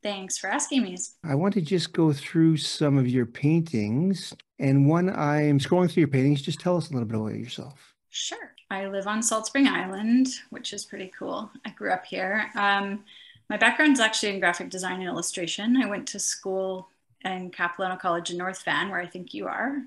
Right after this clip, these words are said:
Speaker 1: maybe. Um, so I did that for about fifteen years. I did graphic design and then, um, came back to Salt Spring and started painting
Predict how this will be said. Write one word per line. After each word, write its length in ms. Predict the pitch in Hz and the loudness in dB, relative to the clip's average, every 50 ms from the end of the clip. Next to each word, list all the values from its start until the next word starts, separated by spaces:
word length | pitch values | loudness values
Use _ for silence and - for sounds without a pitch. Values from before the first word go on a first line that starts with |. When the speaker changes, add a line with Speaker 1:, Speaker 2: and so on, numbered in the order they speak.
| - | -8
Speaker 1:
maybe. 380 | - 240 254 302 370 381 359 - _ _ _ _ _ _ _ - - - _ _ _ _ _ - | -8 -6 -4 -4 -6 -6 -8 -12 _ _ _ _ _ _ _ -20 -20 -20 _ _ _ _ _ -2
Um, 540 | 208 196 190 190 196 185 180 180 180 208 - _ _ _ _ _ - - - - _ - | 0 0 0 0 -2 -4 -6 -8 -10 -12 -18 _ _ _ _ _ -6 -6 -6 -6 _ -6
so 160 | - - 220 | -4 -2 0
I 80 | 196 190 | 0 -2
did 240 | 185 185 196 190 180 | -2 -4 -6 -4 0
that 260 | - 190 196 196 - | 0 2 2 0 -2
for 80 | - 214 | -4 -4
about 240 | 190 196 - - | -4 -4 -4 -4
fifteen 320 | - 226 - - 247 240 226 | -8 -10 -4 0 0 0 0
years. 240 | 226 233 240 247 247 | 0 0 -2 0 -2
I 60 | 240 | -2
did 160 | 240 233 233 233 _ _ _ _ _ | -4 -6 -8 -10 _ _ _ _ _
graphic 260 | - 233 214 214 214 202 | -4 -2 -2 -2 -4 -8
design 420 | - 202 190 196 214 208 214 202 | -8 -8 -6 -6 -4 -4 -6 -6
and 160 | 196 190 190 | -6 -6 -6
then, 400 | 190 190 185 185 185 190 190 185 - _ _ _ _ _ _ _ _ _ _ _ _ - | -6 -6 -6 -6 -6 -8 -10 -12 -14 _ _ _ _ _ _ _ _ _ _ _ _ -6
um, 460 | 220 208 208 208 208 208 208 208 208 | -4 -2 -2 -2 -2 -2 -4 -6 -6
came 180 | 208 - 190 185 | -8 -10 -6 -6
back 160 | 185 185 - | -6 -8 -8
to 80 | - | -8
Salt 280 | 170 - 269 285 285 - | -4 -2 -2 -2 -4 -6
Spring 600 | - - - 294 285 277 277 269 269 277 277 269 269 - _ _ _ _ _ _ _ _ _ - | -8 -6 -2 0 2 4 6 6 6 6 4 0 -8 -16 _ _ _ _ _ _ _ _ _ -8
and 360 | - 226 226 220 220 220 220 214 | -4 -2 -2 -2 -2 -2 -2 -2
started 440 | - - 226 226 240 247 240 247 | 0 2 2 2 2 2 -2 -4
painting 760 | - 208 214 208 220 220 233 214 208 208 202 202 208 202 190 | -4 -4 -4 -4 -2 -4 -4 -4 -4 -4 -6 -6 -8 -10 -12